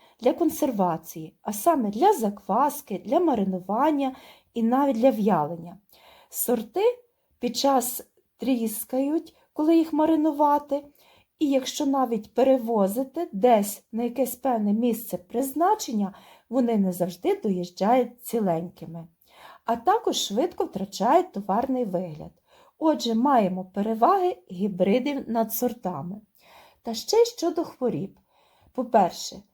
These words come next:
сорти не є такі сильні, не мають такого гарного імунітету, як гібриди. Гібриди переважно всі стійкі. По смаках. Дехто говорить, що гібриди не є такі смачні.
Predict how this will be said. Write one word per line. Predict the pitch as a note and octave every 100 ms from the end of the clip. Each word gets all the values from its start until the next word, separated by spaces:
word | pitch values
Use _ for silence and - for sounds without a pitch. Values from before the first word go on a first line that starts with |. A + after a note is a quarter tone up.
| _
сорти | - - A3 G3+ - D#4+ G#4
не | D4 D4
є | C#4+ A#3 F#3+
такі | A3 G#3+ G#3+
сильні, | - B3+ C4+ D#4 D#4+ E4+ F4 _ _
не | A3+ A3+ C4
мають | B3+ A#3 A3+
такого | A3+ A#3 A3+
гарного | F#3+ A#3 A3 G#3 G3 -
імунітету, | C4+ A3+ G3+ G3 B3 A#3 - F#4+ -
як | G3 G3+ G3+
гібриди. | F3+ A3+ F#3 E3 D3+ - - _ _ _ F3
Гібриди | A3 G3 C#4+ F#4
переважно | F#4 A3 G3+ F#3+ A3+ C#4 C4 A3+
всі | - - B3
стійкі. | A#3 - F3+ F3 - D3 - _ _ _ _ _
По | F4
смаках. | F#4+ G4 G#4 - F3+ C#3 - _ -
Дехто | A3 E4 - F4
говорить, | A3 F#3+ F#3+ G3 D4+ G4+
що | - - C4
гібриди | A3 A3 D#4+ F4+ E4
не | G#3
є | G3 B3+
такі | C#4 D#4
смачні. | D#4 - E4+ - - D#3 -